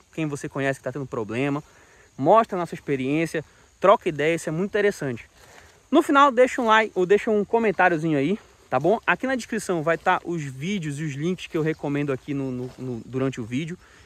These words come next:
Então, vai lá, acesse esses links, acesse esses vídeos, tá bom? É, tem também, pessoal, nossos links pros nossos e-books. Nós temos bastante conteúdo, nós estamos sempre lançando conteúdo novo.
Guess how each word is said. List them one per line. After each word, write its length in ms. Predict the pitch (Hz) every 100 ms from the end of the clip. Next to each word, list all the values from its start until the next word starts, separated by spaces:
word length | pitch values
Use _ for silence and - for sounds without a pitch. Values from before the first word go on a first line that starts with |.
| _
Então, 240 | - 139 127 _ _ _
vai 160 | - 160
lá, 240 | 147 170 - _ _ -
acesse 460 | 123 156 180 -
esses 100 | 147
links, 240 | 143 156 143
acesse 420 | 120 151 - 151
esses 80 | 131
vídeos, 360 | 131 143 156 -
tá 80 | 107
bom? 180 | 131 208 - _ _ - - - - - -
É, 580 | 151 175 180 175 175 - -
tem 140 | 262
também, 320 | 269 220 247
pessoal, 500 | 247 208 175 139 123 123 - _ _
nossos 320 | 156 185 - 190
links 220 | 196 -
pros 100 | 185
nossos 300 | 190 175 170
e-books. 460 | 190 170 139 -
Nós 160 | 127 135
temos 200 | 160 139
bastante 540 | 135 185 - 196 254
conteúdo, 420 | - 214 165 156 170
nós 140 | 170
estamos 240 | - 165
sempre 260 | 156 233 254
lançando 280 | 226 202 190
conteúdo 420 | 185 - 156 143
novo. 260 | 117 127